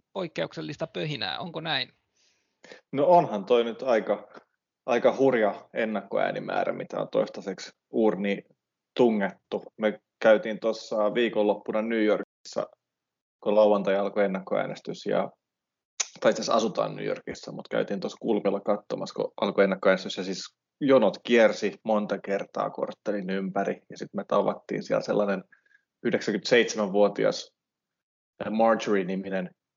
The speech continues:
Speaker 2: nainen, joka kertoi, että hän on ollut F D R:n ja J F K:n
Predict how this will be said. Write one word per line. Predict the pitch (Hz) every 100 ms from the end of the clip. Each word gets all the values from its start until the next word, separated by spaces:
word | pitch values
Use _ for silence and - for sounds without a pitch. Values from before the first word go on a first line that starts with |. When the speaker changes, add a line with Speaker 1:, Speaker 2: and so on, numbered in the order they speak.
| _
Speaker 2:
nainen, | 113 113 104 95 90 - - -
joka | 95 95
kertoi, | - 110 - 107
että | - - _
hän | 104 101 98
on | 98
ollut | 101 104
F | 110 113 -
D | 110 98 98
R:n | 95 90
ja | 90 95 92 - _ -
J | 104
F | 98 -
K:n | 117 101 92